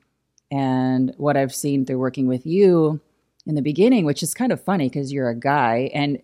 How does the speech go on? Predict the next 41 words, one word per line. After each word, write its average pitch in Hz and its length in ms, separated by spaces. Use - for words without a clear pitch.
Mike 165 300
can 220 240
say 151 340
the 156 120
things 151 320
that 139 160
I 123 140
wanna 123 240
say. 156 500
And 151 140
he 151 100
went 135 200
to 135 120
Harvard 123 480
and 139 140
Exeter, 123 580
Exeter 135 680
and 123 640
got - 180
invited 135 380
to - 140
Oxford 127 600
and 143 100
has 131 240
this 131 200
amazing 139 720
background. 135 600
So - 120
I'm, 160 160
I, 156 200
I, 202 240
uh, 156 140
used 170 280
to 160 80
say, 139 300
"Mike, 175 260
just 190 220
go 220 140
tell 190 220
those 175 160
people 135 420